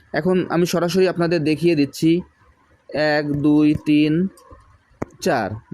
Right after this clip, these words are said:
দেখেন আমি এখানে কোডটি ব্যবহার করলাম। কোডটি ব্যবহার করার পর এখানে আমাদের কিছু সময় অপেক্ষা করতে হবে।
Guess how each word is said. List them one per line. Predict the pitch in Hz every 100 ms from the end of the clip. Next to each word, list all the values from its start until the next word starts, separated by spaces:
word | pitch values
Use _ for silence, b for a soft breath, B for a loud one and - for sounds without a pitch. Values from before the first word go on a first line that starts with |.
| 143
দেখেন | 160 175 165
আমি | 165
এখানে | 160 175 170
কোডটি | 156 151 170
ব্যবহার | 151 160 165
করলাম। | 170 147 139
কোডটি | 165 160 165
ব্যবহার | 160 147 156
করার | 160 160 165
পর | 175
এখানে | 160 151 160
আমাদের | 151 160
কিছু | 175 160 170
সময় | 175 170
অপেক্ষা | 143 156 175
করতে | 160 156 165
হবে। | 139 127